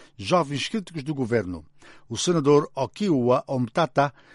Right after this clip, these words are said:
juntou-se a centenas de manifestantes que sentaram nas ruas da capital, Nairobi, enquanto gritavam que a polícia devia libertar sete pessoas raptadas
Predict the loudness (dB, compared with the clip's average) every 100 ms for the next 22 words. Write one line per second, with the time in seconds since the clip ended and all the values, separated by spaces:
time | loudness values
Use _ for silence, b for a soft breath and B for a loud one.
0 | b -2 0 2 2 0 -2 -4 -2 -2
1 | -2 -2 -2 0 0 -2 -4 -2 -2 -4
2 | -4 -4 -2 -2 -2 -4 -4 -4 -4 -4
3 | -6 -6 -6 -6 -4 -2 0 0 -2 -2
4 | -2 -2 0 0 -2 0 2 2 0 -4
5 | B B B -2 -2 0 0 -2 -2 -2
6 | 0 2 2 -2 -2 -2 -2 -2 -2 -4
7 | -6 -2 0 0 -2 0 -2 -4 -8